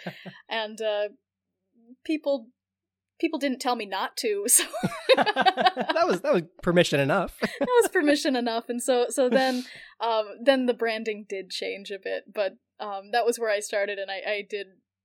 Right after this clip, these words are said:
Speaker 2: realize after a while that, uh, that marketing, that brand probably was gonna have to go away eventually.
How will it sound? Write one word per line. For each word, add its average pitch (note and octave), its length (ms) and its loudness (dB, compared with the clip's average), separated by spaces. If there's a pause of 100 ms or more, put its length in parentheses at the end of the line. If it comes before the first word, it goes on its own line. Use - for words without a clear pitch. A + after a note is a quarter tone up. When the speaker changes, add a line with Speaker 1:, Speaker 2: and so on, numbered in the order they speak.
(160)
Speaker 2:
realize G#3 520 -4
after G#3 240 -6
a G3+ 80 -8
while F#3 360 -6
that, F3+ 280 -10
uh, F3+ 260 -10 (420)
that A#3 200 -2
marketing, G3 640 -8
that F#3 180 -10
brand F#3 420 -8 (380)
probably G3 360 -6
was F3+ 120 -16
gonna F#3 140 -14
have E3+ 140 -16
to F#3 100 -16
go E3 160 -14
away - 260 -12
eventually. - 580 -18